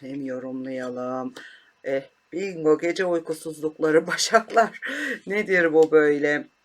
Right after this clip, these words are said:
Aşkla ilgili sanırım. Şimdi burada sadece aşk değil, para, aşk,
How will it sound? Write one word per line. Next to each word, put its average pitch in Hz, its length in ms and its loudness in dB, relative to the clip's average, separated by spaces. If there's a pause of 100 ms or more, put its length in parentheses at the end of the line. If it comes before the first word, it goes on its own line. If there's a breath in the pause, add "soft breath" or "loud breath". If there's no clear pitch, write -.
(1000)
Aşkla 156 400 -4
ilgili 135 400 -6
sanırım. 131 560 -6
Şimdi 170 280 -6
burada 175 320 0
sadece 165 480 -2
aşk 240 300 0
değil, 113 340 -6
para, 127 600 -2 (120)
aşk, 127 580 -6